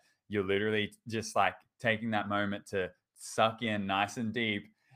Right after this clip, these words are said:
and then you're breathing out, and you're just, you're literally there to experience the relaxation of your body calming. And so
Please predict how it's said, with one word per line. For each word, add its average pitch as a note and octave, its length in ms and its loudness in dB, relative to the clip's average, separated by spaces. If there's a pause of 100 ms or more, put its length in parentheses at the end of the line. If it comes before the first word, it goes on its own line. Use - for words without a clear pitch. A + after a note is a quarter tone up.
and G#2+ 160 0
then G#2 140 0
you're F#2+ 120 0
breathing A2+ 540 0
out, G2+ 280 2
and G#2 140 -2
you're G#2 120 0
just, A2 320 -2
you're A#2 180 0
literally C#3+ 640 2
there A#2 320 4
to A2 380 -4
experience A2 1080 -2
the A2 80 0
relaxation G2 1080 0
of G2+ 220 0
your F#2+ 140 0
body F2+ 420 -2 (180)
calming. G2+ 480 0 (520)
And G#2+ 180 0
so G#2 400 6